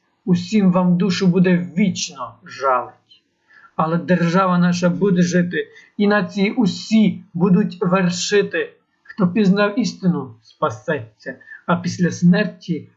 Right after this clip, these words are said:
в небо вознесеться. Написано у березні дві тисячі чотирнадцятого року, сімнадцятого числа, приблизно опівночі.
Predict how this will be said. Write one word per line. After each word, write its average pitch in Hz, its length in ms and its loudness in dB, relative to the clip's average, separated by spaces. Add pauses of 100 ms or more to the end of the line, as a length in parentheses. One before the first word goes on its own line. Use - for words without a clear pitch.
(120)
в 160 100 0
небо 139 500 0 (220)
вознесеться. 123 680 -8 (1500)
Написано 196 840 -2 (180)
у 214 80 2
березні 151 560 -2
дві 160 120 -8
тисячі 180 320 -6
чотирнадцятого 175 680 -2
року, 190 220 -4
сімнадцятого 156 600 -10
числа, 202 480 -6 (840)
приблизно 202 500 0
опівночі. 170 880 -4